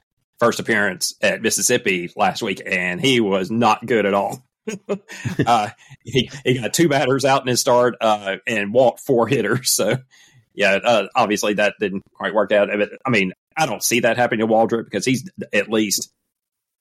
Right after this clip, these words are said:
made a presentable showing at every level. So, and he, he's improved as he's been at Mississippi, but I just kinda wonder if it may be too late in the game for him to work his way into the mix. But it's, like I said, it's, it's not zero. It may be ten, fifteen percent, but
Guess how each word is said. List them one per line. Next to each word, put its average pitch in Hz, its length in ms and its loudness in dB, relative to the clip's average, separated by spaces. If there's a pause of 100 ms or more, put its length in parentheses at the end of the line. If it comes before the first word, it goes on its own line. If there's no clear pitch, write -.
made 123 160 2
a 117 40 0
presentable 104 560 0
showing 120 580 0
at 127 180 0
every 123 240 2
level. 120 400 2
So, 92 500 -2
and 101 120 0
he, 92 200 -2
he's 104 200 -4 (420)
improved 113 380 0
as 110 180 2
he's 104 140 -8
been 107 120 -4
at 104 100 -6
Mississippi, 117 460 0
but 101 120 0
I - 40 2
just - 140 -4
kinda 101 160 0
wonder 98 200 -2
if - 60 -6
it 95 100 -10
may 101 120 2
be 90 100 -2
too 104 160 -2
late 95 200 2
in - 40 -20
the - 60 -16
game 92 220 -4
for 98 140 -8
him 92 160 -2
to 87 160 -4 (280)
work 113 240 0
his 98 140 -8
way 98 140 -2
into 95 140 -4
the 92 100 -4
mix. 92 280 -4
But 95 240 -4
it's, 107 220 -2
like 98 160 -6
I - 20 -14
said, 95 420 -10
it's, - 220 -4 (580)
it's 139 100 0
not 170 140 2
zero. 135 320 0 (340)
It 113 140 -4
may 147 140 2
be 135 160 0
ten, 131 320 -2
fifteen 127 400 0
percent, 104 360 -2
but 95 300 -4